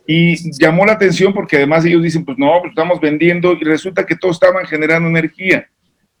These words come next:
Pero también decían que ya era defi-, suspensión definitiva aún. ¿Y qué es lo que tendría que pasar? ¿Y cómo explicar esto de que hay empresas que se dedican a hacer pan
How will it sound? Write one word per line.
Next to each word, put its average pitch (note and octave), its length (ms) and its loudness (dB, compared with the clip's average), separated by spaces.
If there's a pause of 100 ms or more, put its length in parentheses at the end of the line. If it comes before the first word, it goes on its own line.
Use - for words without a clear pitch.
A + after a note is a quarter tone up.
Pero F3 300 4
también F#3 340 2
decían G3+ 360 2
que E3 140 -2
ya E3+ 120 2
era F#3+ 140 4
defi-, D#3+ 460 -4 (4000)
suspensión D#3 340 0
definitiva D#3+ 480 -2
aún. D#3+ 180 2 (220)
¿Y C#3+ 140 -6
qué F#3+ 120 2
es G3+ 40 2
lo G3 80 0
que E3+ 80 0
tendría D#3 260 0
que - 120 -2
pasar? D#3 500 0
¿Y C#3 140 -6
cómo E3+ 260 0
explicar E3 420 0
esto E3 220 0
de C#3 220 -2 (260)
que D3 80 0
hay E3 160 2
empresas D#3 680 0
que C3 200 -4
se C#3 140 -2
dedican D#3+ 420 0
a C3+ 60 -2
hacer D#3 260 -2
pan E3 320 0